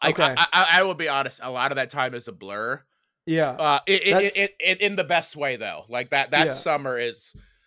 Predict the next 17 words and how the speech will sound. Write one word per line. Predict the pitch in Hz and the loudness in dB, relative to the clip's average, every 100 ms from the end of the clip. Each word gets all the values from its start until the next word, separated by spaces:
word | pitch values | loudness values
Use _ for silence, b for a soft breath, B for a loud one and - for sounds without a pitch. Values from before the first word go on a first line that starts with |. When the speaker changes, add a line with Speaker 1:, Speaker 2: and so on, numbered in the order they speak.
| b | b
Speaker 1:
so, | - 196 | -4 -4
so | - 202 185 | -2 -2 -2
it, | 175 | -4
it | |
was | 190 160 | -6 -6
one | 175 196 | -6 -6
of | 185 | -6
the | 175 | -10
weirdest | 135 147 156 143 - | -8 -8 -8 -10 -10
feelings | 143 127 120 117 | -8 -8 -10 -12
I've | 87 | -12
ever | 113 123 | -12 -8
had | 120 110 | -8 -8
in | |
my | 117 101 | -10 -10
life. | 101 85 - | -8 -10 -12
So | - 131 123 117 | -10 -6 -6 -8